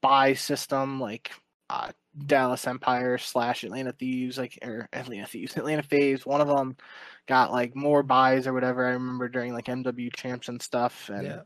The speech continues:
Speaker 1: you know, with none of that this year. Everyone's starting the same spot in the winners bracket and just traditional double, eight-team double elimination bracket.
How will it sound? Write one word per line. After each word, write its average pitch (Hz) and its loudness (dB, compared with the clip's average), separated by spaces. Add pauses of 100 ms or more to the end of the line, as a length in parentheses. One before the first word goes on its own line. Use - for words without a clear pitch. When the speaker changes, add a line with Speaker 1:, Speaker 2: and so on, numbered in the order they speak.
Speaker 1:
you - -12
know, 98 -10 (460)
with 110 -6 (320)
none 156 4
of 151 6
that 135 4
this 131 -4
year. 131 0 (440)
Everyone's 135 0
starting 131 2
the 127 -4
same 131 -4
spot 123 4
in 110 -4
the 127 -6
winners 151 4
bracket 139 4
and 123 -8
just 123 -6
traditional 131 -4
double, 117 -4 (320)
eight-team 139 -2
double 110 -6
elimination 78 -12
bracket. - -12